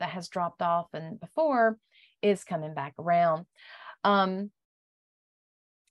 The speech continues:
and this is going to, with her and Leo, this is going to be in matters of the heart. Also, it's going to,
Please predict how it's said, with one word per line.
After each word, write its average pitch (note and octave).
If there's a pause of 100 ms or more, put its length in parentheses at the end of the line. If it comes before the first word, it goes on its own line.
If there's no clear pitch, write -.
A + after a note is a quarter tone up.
and A3+
this C4
is C4
going A3+
to, G#3+
with G#3
her A3
and G#3
Leo, G#3
this G3+
is G3
going G3
to G3
be G3+
in F#3
matters G3+
of E3
the F3+
heart. G3 (720)
Also, G#3
it's -
going F#3+
to, F3+